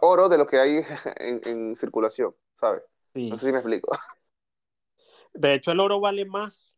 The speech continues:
Speaker 2: digo yo, eh, tipo para los que lo tienen en forma de monedas o cosas antiguas, porque ya ahí eso los tienes tipo un N F T, ¿sabes? Que es algo que
Speaker 1: Exacto,
Speaker 2: no se puede
Speaker 1: algo único.
Speaker 2: reproducir, pero el oro que tú compras en aplicaciones y todo lo demás, eso no es oro.
Speaker 1: Ya.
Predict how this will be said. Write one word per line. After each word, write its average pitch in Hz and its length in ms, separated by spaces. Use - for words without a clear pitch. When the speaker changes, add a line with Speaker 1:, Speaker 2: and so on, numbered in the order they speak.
Speaker 2:
digo 147 280
yo, 185 280
eh, 143 560
tipo 139 220
para 143 180
los 143 100
que - 80
lo 131 120
tienen 143 200
en 160 80
forma 143 240
de 170 60
monedas 139 760
o 139 140
cosas 170 300
antiguas, 165 460
porque 180 280
ya 135 140
ahí 135 160
eso 170 180
los 170 160
tienes 156 240
tipo 185 300
un 139 160
N 156 160
F 123 220
T, 160 280
¿sabes? 147 320
Que - 80
es 131 100
algo 151 200
que 147 260
Speaker 1:
Exacto, 117 440
Speaker 2:
no 135 60
se 151 120
puede 123 200
Speaker 1:
algo 131 120
único. 110 140
Speaker 2:
reproducir, 143 560
pero 123 240
el 113 120
oro 123 160
que 170 120
tú 151 140
compras 180 360
en 185 80
aplicaciones 147 520
y 185 40
todo 269 120
lo - 60
demás, 160 400
eso 165 180
no 233 100
es 208 60
oro. 214 280
Speaker 1:
Ya. 101 220